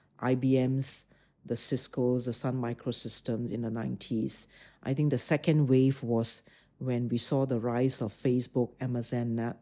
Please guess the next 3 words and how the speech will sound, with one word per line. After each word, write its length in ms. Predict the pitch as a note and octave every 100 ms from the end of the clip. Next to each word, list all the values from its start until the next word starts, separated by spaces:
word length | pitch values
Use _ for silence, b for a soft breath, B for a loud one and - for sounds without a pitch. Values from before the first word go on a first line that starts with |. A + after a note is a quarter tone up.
| -
Netflix, 720 | B2+ - - B2 A2 - -
Google, 560 | B2 - A#2+ A2+ A#2+ b b b b -
Alphabet. 760 | B2 - A#2 A#2 A#2 A2+ -